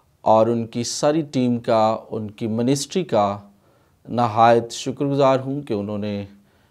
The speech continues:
ये कीमती, आ, वक्त मुझे दिया ताकि मैं जोशुआ टेलीविज़न के ज़रिए, आ, खुदा का कलाम जो है वो बहुतों तक पहुंचा सकूं। तो इन तमाम बातों के लिए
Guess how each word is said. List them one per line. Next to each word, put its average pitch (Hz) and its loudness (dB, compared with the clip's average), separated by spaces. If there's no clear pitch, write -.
ये 107 -8
कीमती, 127 -4
आ, 104 2
वक्त - 0
मुझे 110 -4
दिया 120 4
ताकि 120 -2
मैं 120 -2
जोशुआ 120 0
टेलीविज़न 131 2
के 139 -2
ज़रिए, 135 -2
आ, 110 0
खुदा 120 0
का 120 -2
कलाम 117 0
जो 120 -6
है 107 -4
वो 98 -8
बहुतों 127 -2
तक 104 0
पहुंचा 98 -6
सकूं। 98 -12
तो 104 -2
इन 123 0
तमाम 131 4
बातों 127 4
के 131 -6
लिए 127 -2